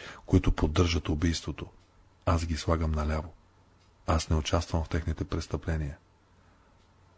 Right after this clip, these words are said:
Това е говорил Христос, а не аз. Който носи името човек в пълния смисъл на думата, трябва да ликвидира с въпроса за убийството, да не е страхлив,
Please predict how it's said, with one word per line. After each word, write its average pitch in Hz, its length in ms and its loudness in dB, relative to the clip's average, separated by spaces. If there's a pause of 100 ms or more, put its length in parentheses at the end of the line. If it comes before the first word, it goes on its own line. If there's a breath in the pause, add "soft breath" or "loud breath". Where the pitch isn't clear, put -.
(120)
Това 80 280 8
е 87 40 8
говорил 87 400 6
Христос, - 640 -2 (140)
а 85 100 2
не 76 120 4
аз. 78 440 -2 (800 loud breath)
Който 95 300 8
носи 92 280 8
името 92 280 6
човек - 540 0
в - 100 -12
пълния 92 360 6
смисъл 85 360 2
на 80 100 4
думата, 82 380 0 (420 loud breath)
трябва 87 260 8
да 95 100 4
ликвидира 82 500 4
с 82 60 0
въпроса 82 440 0
за 78 120 0
убийството, 80 580 0 (600)
да 90 180 6
не 80 140 8
е 87 60 6
страхлив, 85 580 2